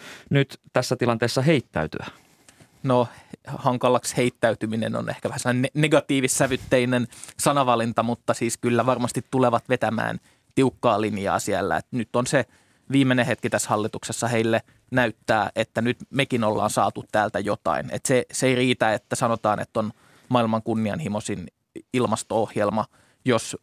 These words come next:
Speaker 2: oikeasti toimet ei sit kuitenkaan ole ihan niin kunnianhimoisia.
Speaker 1: No, tässä yksi puolue, joka hieman myös sai huonon tuloksen, niin on perussuomalaiset. He-,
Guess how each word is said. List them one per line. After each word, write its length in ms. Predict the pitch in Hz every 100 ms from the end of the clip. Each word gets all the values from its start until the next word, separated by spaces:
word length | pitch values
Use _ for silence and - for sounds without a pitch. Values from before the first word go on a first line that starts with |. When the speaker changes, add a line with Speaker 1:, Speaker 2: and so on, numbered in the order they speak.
| - - -
Speaker 2:
oikeasti 460 | 113 113 107 123 - - _ _
toimet 340 | 131 123 107 113
ei 100 | 110
sit 160 | 107
kuitenkaan 640 | - 107 101 98 90 90 110
ole 140 | -
ihan 280 | 107 107 95
niin 160 | 64 -
kunnianhimoisia. 720 | 64 64 53 - 53 - - - _ _ - - - - -
Speaker 1:
No, 100 | 123
tässä 420 | 120 139 - 147 131 - _
yksi 380 | 151 - 143 -
puolue, 320 | 135 131 123 123
joka 420 | 120 - 120 - - - - -
hieman 300 | 135 127 120
myös 460 | 120 117 - - -
sai 240 | 120 120 - - - -
huonon 460 | 151 156 143 135 120 -
tuloksen, 520 | 143 139 135 139 123
niin 160 | 120
on 180 | 123 120 - - - - -
perussuomalaiset. 960 | 143 147 - 127 120 117 113 120 - _ _ _ _ -
He-, 140 | 123